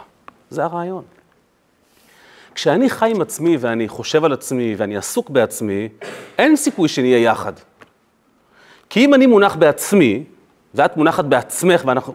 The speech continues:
ואנחנו יחד, זה לא יחד. זה אנשים בודדים שחולקים חיים. אין פה קרבה.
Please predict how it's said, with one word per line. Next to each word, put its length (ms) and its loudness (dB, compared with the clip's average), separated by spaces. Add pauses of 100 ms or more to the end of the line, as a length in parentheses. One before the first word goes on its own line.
ואנחנו 420 0
יחד, 320 0
זה 120 2
לא 120 4
יחד. 280 2 (1500)
זה 60 0
אנשים 280 2
בודדים 380 2
שחולקים 440 0
חיים. 280 -2 (1000)
אין 160 2
פה 140 0
קרבה. 420 -6